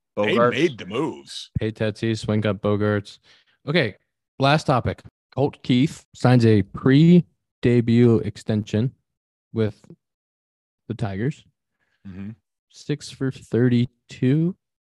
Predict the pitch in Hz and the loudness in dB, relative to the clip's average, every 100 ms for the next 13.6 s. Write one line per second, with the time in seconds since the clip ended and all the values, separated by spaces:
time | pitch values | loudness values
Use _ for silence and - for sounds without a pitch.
0 | _ 139 - 110 - 131 120 143 165 _ | _ -14 -12 -14 -8 -4 0 0 -4 _
1 | _ - 139 262 247 - 113 107 - 117 | _ -6 -4 -2 0 2 2 0 -4 -12
2 | - 110 104 - 104 95 87 82 - 123 | -14 -12 -12 -12 -14 -12 -10 -12 -10 -6
3 | 175 131 101 117 123 143 156 131 120 117 | 0 0 0 0 0 2 2 2 2 -2
4 | - _ _ _ _ - 120 110 - 143 | -10 _ _ _ _ -10 -8 -8 -2 2
5 | 131 120 117 - 117 113 104 107 107 107 | 4 4 2 0 -2 -2 -4 -6 -2 -2
6 | 101 - 123 117 113 - 113 113 110 110 | -4 -4 -4 -4 -6 -8 -4 -2 0 -2
7 | 101 - _ _ _ _ _ _ 127 127 | -4 -12 _ _ _ _ _ _ -4 -2
8 | 127 110 - 131 117 110 113 110 110 107 | -2 -4 -6 -4 -2 -2 -6 -6 -10 -6
9 | 110 113 110 110 98 101 101 - 104 104 | -4 -4 -4 -6 -6 -8 -8 -6 -4 -4
10 | 98 95 101 98 98 80 101 90 - - | -6 -8 -10 -8 -6 -2 -2 -4 -10 -10
11 | 101 123 220 _ _ _ _ _ _ _ | -4 -2 -4 _ _ _ _ _ _ _
12 | _ _ _ _ _ _ _ _ _ 113 | _ _ _ _ _ _ _ _ _ -2
13 | 113 113 110 107 104 - | 2 2 0 -2 -4 -8